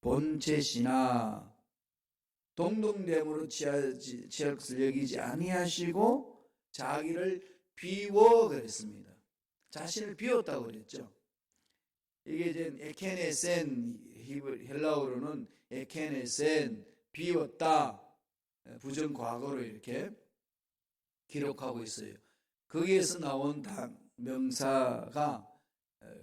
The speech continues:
케노시스, 케노시스입니다. 케노시스는 비움. 예수님 그러면 비움으로 이어지는 거죠.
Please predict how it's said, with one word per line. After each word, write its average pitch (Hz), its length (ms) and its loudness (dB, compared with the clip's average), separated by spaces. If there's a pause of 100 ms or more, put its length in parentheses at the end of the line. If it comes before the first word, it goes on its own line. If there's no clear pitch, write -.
(300)
케노시스, 170 1040 -4 (800)
케노시스입니다. 143 1000 -8 (1000)
케노시스는 175 840 -8
비움. 143 720 -6 (1300)
예수님 202 560 0
그러면 123 400 -2
비움으로 147 640 4 (720)
이어지는 113 520 4
거죠. 101 280 -12